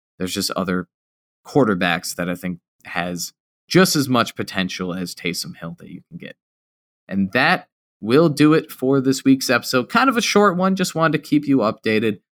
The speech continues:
Uh, make sure to follow us on social media. Instagram is barely underscore athletic. Our TikTok and YouTube is just Barely Athletic.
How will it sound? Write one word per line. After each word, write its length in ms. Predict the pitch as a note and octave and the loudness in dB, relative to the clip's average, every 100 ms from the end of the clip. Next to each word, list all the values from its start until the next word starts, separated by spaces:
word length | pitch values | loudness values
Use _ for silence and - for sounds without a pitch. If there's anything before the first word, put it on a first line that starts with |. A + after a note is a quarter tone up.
| _ _ | _ _
Uh, 240 | - B2 A2+ | 4 4 6
make 160 | D3 | 4
sure 120 | F#3+ A#3 | 2 -2
to 60 | |
follow 300 | - D#3+ F#3 | 0 0 0
us 120 | F#3 | 0
on 120 | E3+ D3 | -2 -2
social 420 | - C3 D3 D3 | -2 -2 0 0
media. 460 | B2 B2 G#3 F#2+ - | 2 4 2 0 -2
Instagram 600 | A2 - C3+ C3 B2+ A2 | -4 -4 -2 -2 0 -2
is 140 | A2 | -4
barely 560 | G2 F#2+ A2 B2+ B2+ - | -6 -2 0 0 0 -2
underscore 580 | A2+ A2+ A#2 - A2+ A2+ | -4 -4 -6 -4 -2 0
athletic. 680 | A#2 - F#2 B2 C#3 C#3 _ _ _ _ | 0 -4 -2 0 0 -2 _ _ _ _
Our 80 | G#2 | -6
TikTok 480 | - D#3+ D#3+ C#3+ C#3 | -2 0 2 2 2
and 180 | A#2+ | -2
YouTube 500 | A#2 D3 C#3+ - C#3 C3+ | 2 0 2 4 4 4
is 180 | G2+ | -4
just 220 | - G#2 - | -4 -6 -6
Barely 380 | - A2+ A#2+ A#2 | 0 0 2 2
Athletic. 680 | A#2 A2+ F2 G#2+ A#2+ B2 - | 0 -2 -6 0 2 2 -2